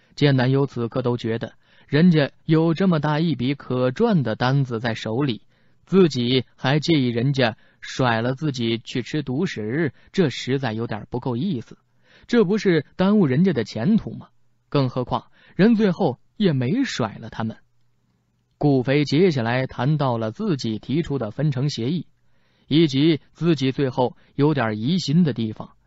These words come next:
随后问道：“高手们，我这实在是不太懂，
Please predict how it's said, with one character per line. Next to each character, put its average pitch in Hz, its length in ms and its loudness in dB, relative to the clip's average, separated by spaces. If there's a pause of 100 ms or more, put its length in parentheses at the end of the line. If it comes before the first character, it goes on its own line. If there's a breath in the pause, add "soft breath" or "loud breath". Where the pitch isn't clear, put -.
(260)
随 147 260 2
后 127 280 0
问 120 300 0
道 107 220 -8 (1120)
：“高 151 200 2
手 127 160 0
们， 113 300 -2 (400)
我 160 180 4
这 147 320 2
实 165 260 0
在 165 200 2
是 - 120 -6
不 139 140 -2
太 175 200 -2
懂， 107 220 -8